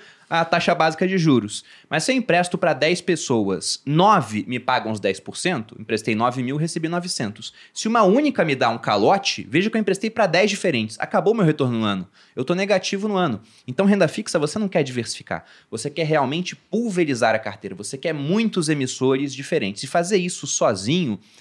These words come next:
é bem complicado. É melhor fazer via fundo. Aí, quando o fundo tem um problema, ele tem uma queda, sim, mas é muito pequena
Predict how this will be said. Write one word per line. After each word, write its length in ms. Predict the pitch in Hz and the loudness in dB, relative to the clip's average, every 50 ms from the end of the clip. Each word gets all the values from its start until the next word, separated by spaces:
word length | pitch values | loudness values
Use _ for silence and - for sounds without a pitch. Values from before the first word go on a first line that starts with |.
| _ _ _ | _ _ _
é 60 | - 117 | -6 -2
bem 140 | 127 139 | -2 -2
complicado. 640 | 143 - 170 175 190 185 - - 160 143 120 104 98 - _ _ - _ _ _ | -2 -2 -2 -2 -2 -2 -2 0 -2 0 -2 -4 -8 -12 _ _ -20 _ _ _
É 80 | - 120 | -4 -2
melhor 400 | 123 127 120 113 117 123 131 131 | 0 0 2 4 4 4 2 2
fazer 320 | - 160 147 131 127 143 139 | 0 -2 -2 0 -2 -4 -4
via 180 | 131 156 180 | -2 -2 -4
fundo. 400 | 180 - - 175 151 131 113 110 - | -4 -4 -4 -4 -4 -4 -6 -4 0
Aí, 120 | - 180 185 | 0 0 2
quando 220 | 190 214 208 196 | 2 2 2 2
o 40 | 190 | -2
fundo 260 | 190 - 190 185 180 | -2 -2 -2 -2 -2
tem 120 | 165 180 | -2 -2
um 60 | 175 175 | -4 -2
problema, 500 | - 156 135 120 139 190 208 185 139 - | 0 0 0 2 2 0 0 0 -2 -2
ele 140 | 147 147 | -2 -2
tem 100 | 139 - | -2 -4
uma 140 | 147 139 135 | -4 -4 -4
queda, 320 | 127 - 190 180 156 135 131 | -4 -2 -2 -2 -2 -4 -6
sim, 180 | - - 170 | -6 -6 -6
mas 220 | 160 165 165 156 180 | -4 -4 -2 0 0
é 60 | 180 | 0
muito 320 | 170 165 180 196 190 190 | 0 -2 -2 -4 -6 -6
pequena 560 | - 208 185 - 190 175 165 165 180 196 220 | -10 -10 -4 -2 0 0 0 0 -2 -4 -6